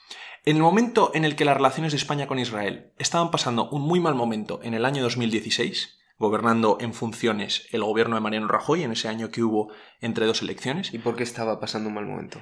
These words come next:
Speaker 1: Estaban pasando un mal momento por distintas cosas de comercio que siempre tenemos con los isra-, bueno, por momentos que pasan los países que a veces no, no nos llevamos del todo bien. Ahora no nos hemos llevado del todo bien con Italia, hemos pasado una época mala de relaciones con Italia,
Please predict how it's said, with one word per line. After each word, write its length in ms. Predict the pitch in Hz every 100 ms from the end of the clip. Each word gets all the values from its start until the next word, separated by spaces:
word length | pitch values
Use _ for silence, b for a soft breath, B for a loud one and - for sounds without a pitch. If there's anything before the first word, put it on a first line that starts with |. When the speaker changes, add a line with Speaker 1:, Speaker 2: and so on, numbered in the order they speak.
| -
Speaker 1:
Estaban 300 | 160 240 233
pasando 180 | 220
un 40 | 208
mal 80 | 185
momento 200 | 180 160
por 100 | 131
distintas 360 | 120 135 123
cosas 200 | 131 120
de 120 | 110
comercio 440 | 101 113 151 147 120
que 80 | 120
siempre 200 | 107 104
tenemos 360 | 113 151 127
con 120 | 113
los 120 | 90 -
isra-, 140 | -
bueno, 280 | 175 - -
por 240 | 185 175
momentos 400 | 214 269 131 190
que 100 | 185
pasan 220 | - 143 170
los 120 | -
países 400 | - - - 185
que 100 | -
a 40 |
veces 460 | 104 - 156 - -
no, 520 | 113 101 107 104 104
no 280 | 104 104 104
nos 140 | 107
llevamos 300 | 117 107 110
del 100 | 107
todo 160 | 98 101
bien. 240 | 151 185 -
Ahora 220 | 104 113
no 100 | 117
nos 120 | 117
hemos 120 | 117
llevado 200 | 107 104
del 100 | 104
todo 160 | 107 104
bien 160 | 107
con 120 | 104 104
Italia, 320 | 101 160 120
hemos 140 | 113
pasado 200 | 120 110
una 100 | 107
época 240 | 104 101 104
mala 220 | 107 107
de 40 |
relaciones 340 | 107 104 117 -
con 120 | 113
Italia, 400 | 113 143 160